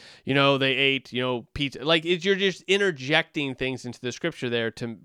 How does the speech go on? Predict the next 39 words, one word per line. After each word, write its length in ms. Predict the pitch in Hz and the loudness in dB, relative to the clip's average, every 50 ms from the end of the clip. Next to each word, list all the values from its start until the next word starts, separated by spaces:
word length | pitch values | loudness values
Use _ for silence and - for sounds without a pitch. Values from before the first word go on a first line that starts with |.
| _ _ - - - | _ _ -20 -20 -20
for 200 | - - - 151 | -20 -4 -2 0
no 160 | 151 160 170 165 | 2 2 2 2
reason. 480 | 151 165 208 220 165 - - 60 - _ _ _ _ - - _ _ _ _ _ _ | 2 0 -2 -2 -4 -6 -12 -18 -18 _ _ _ _ -20 -20 _ _ _ _ _ _
And 240 | 147 156 156 151 147 | 6 8 8 8 8
though 140 | 170 185 | 6 8
there 120 | 185 185 170 | 8 6 6
are 180 | 156 170 175 | 6 4 4
things 460 | 160 - - 170 165 160 160 156 139 - | 4 2 2 2 4 4 2 -2 -2 0
that 160 | 156 147 135 | 0 2 2
I 100 | 135 131 | 2 0
think, 480 | 127 - - 139 131 131 123 - - - _ | 0 0 0 0 0 0 -2 -8 -18 -20 _
you 120 | - 139 | -4 -2
know, 300 | 131 131 127 123 113 - 139 143 131 | 0 0 0 0 -2 -4 -10 -14 0
good 180 | 123 170 180 180 | 2 4 4 4
discussions 580 | 180 160 - - 160 147 - - 143 131 120 | 0 -4 -2 0 0 0 0 -2 -6 -6 -4
that 180 | - 131 110 - | -4 -6 -6 -6
can 300 | - - 147 143 147 143 | -4 0 0 0 2 0
be 120 | 131 127 117 | -2 -6 -6
had 680 | - - - 143 147 156 151 135 117 110 113 123 131 - _ - - - _ _ _ | -8 -10 -4 0 2 4 4 2 2 0 -4 -8 -10 -14 _ -20 -20 -20 _ _ _
on 340 | - 123 131 131 127 127 120 | 0 2 2 4 2 2 0
complicity 680 | - - 123 110 - - 120 - - 117 107 113 110 107 | -4 -8 -12 -10 -6 -6 -6 -6 -6 -8 -6 -6 -6 -4
and 120 | 110 110 110 | -4 -2 -2
whatnot, 500 | 110 107 95 87 107 107 104 107 - - | -2 -2 -2 -4 -8 -8 -8 -8 -8 -2
like 240 | 123 131 131 - - | 0 0 0 0 -4
you 100 | 123 117 | -8 -8
said, 460 | - - - 135 127 120 110 107 110 - - - - _ _ | -8 -2 -2 0 0 0 -2 -4 -6 -10 -20 -20 -20 _ _
the 80 | 135 135 | -6 -6
climax 680 | - - - 160 175 208 220 208 170 143 127 - - 123 | -6 0 4 6 6 6 6 6 4 2 2 0 -4 -10
of 120 | 113 107 | -8 -4
this 220 | 117 117 113 - | -4 -4 -4 -4
all 260 | - - 131 139 147 147 | -2 0 2 2 2 2
comes 300 | - - 139 123 117 110 | 0 -4 -4 -4 -2 -2
down 420 | 123 117 117 117 113 113 110 107 - _ - | -2 0 0 0 -2 -2 -4 -6 -12 _ -12
to 160 | - 127 113 | -8 -8 -6
when, 400 | 113 117 113 110 110 107 107 101 _ _ _ _ _ _ _ _ _ _ _ - | -4 -4 -4 -4 -6 -8 -10 -12 _ _ _ _ _ _ _ _ _ _ _ -8
uh, 520 | 110 110 110 107 101 98 95 85 76 - - - _ _ _ _ | -4 -4 -2 -2 -2 -4 -4 -6 -8 -10 -12 -18 _ _ _ _
when 160 | 123 127 120 | -6 -4 -2
he's 180 | 123 131 120 - | -2 -2 -4 -4
confronted. 640 | - 120 107 - - 127 180 220 120 - - _ | -8 -10 -8 -2 -2 -2 0 -2 -4 -8 -10 _